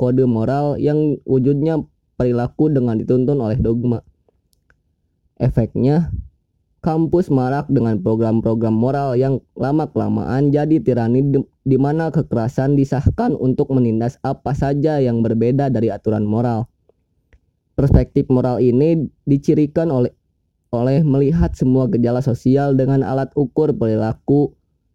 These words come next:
yang terstandarisasi dalam kitab suci. Tidak hanya itu, bahkan semua bentuk pemikiran mesti disucikan dulu dan ditimbang dalam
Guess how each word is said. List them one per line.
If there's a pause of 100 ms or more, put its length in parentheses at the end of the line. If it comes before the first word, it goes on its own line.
(260)
yang (560)
terstandarisasi
dalam
kitab
suci. (1120)
Tidak
hanya
itu, (800)
bahkan
semua
bentuk (160)
pemikiran
mesti
disucikan
dulu
dan
ditimbang
dalam